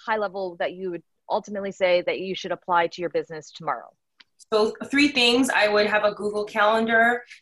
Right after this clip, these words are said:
Speaker 2: that you share with your family so they know where you are at all times, 'cause it's hard to say, "I'm here, here." Your calendar's constantly changing, but if you're updating your calendar, somebody can always see where you were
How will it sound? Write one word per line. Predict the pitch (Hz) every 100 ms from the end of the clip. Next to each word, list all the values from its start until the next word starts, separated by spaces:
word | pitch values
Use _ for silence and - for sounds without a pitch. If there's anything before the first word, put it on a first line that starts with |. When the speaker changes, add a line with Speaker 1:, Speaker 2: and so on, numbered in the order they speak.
| -
Speaker 2:
that | 185
you | 196
share | 185 214 202
with | 190 185
your | 175
family | 170 208 208 208 208
so | 208 190
they | 180
know | 185
where | 190 190
you | 196 -
are | 180 180
at | 175
all | 175
times, | 170 190 180 196
'cause | - 170
it's | 170
hard | 180
to | 170
say, | 170 156
"I'm | 156 165
here, | 208 208
here." | 190 190
Your | 185 175
calendar's | 170 185 175 170
constantly | - 165 165 160
changing, | - 180 180 180
but | 160
if | 160
you're | -
updating | - - 196
your | 170 165
calendar, | 175 175 170
somebody | 170 170
can | 165 -
always | 165 170
see | - 170
where | 170
you | 165
were | 165 214 208 202